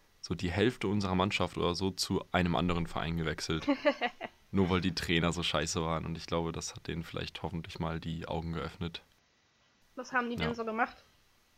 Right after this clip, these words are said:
Speaker 1: Ja, keine Ahnung, die waren super unfreundlich, haben jetzt nicht wirklich das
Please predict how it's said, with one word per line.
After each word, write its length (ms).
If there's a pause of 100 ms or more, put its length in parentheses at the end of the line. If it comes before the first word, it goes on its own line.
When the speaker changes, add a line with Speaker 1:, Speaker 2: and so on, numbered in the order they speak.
(600)
Speaker 1:
Ja, 160
keine 240
Ahnung, 180
die 100
waren 160
super 400
unfreundlich, 960 (440)
haben 100
jetzt 200
nicht 200
wirklich 240
das 180